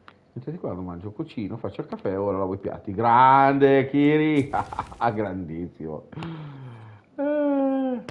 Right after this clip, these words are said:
ci sono i computer. Sono peggio di un mammo. <laughs> Eh, grande.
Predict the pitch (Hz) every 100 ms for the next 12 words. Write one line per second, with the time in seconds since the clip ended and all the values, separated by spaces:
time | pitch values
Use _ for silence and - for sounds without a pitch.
0 | - - - 220 - 123 110 - 65 -
1 | - 127 170 - _ - 139 180 175 151
2 | 143 135 127 107 104 113 113 110 120 -
3 | 135 - 131 - - 123 - 107 - -
4 | - - - - - - 135 - 143 143
5 | - 135 _ - _ _ _ _ 226 185
6 | 165 - - 127 180 196 214 214 220 214
7 | 190 185 175 170 170 170